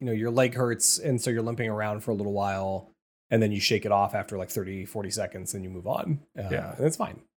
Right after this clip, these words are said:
Speaker 1: Actually, no, that's, in that case, the cat takes a nap, right? And then, and then it gets better later. <clears throat>
Speaker 2: Yeah.
Speaker 1: Um,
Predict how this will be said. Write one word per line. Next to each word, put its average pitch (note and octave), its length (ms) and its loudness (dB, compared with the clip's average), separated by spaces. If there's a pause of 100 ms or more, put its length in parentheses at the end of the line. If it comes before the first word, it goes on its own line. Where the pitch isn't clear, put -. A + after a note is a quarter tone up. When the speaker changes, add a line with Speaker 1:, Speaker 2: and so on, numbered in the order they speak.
(260)
Speaker 1:
Actually, E3+ 260 10
no, C#3+ 120 8
that's, B2+ 200 0 (680)
in D#3 60 8
that G3+ 160 12
case, F#3 180 8
the - 80 -2
cat C#3 220 6
takes A#2 180 -2
a G2+ 40 -6
nap, F2+ 280 -10 (400)
right? G2+ 260 -2 (200)
And A#2 100 2
then, F#2+ 460 -2
and A2+ 100 -2
then G2 140 -4
it G2 80 -14
gets G2+ 180 -12
better C3+ 240 -4
later. E2+ 380 -8 (140)
<clears throat> - 160 -8
Speaker 2:
Yeah. E3 440 12 (120)
Speaker 1:
Um, G#2 460 4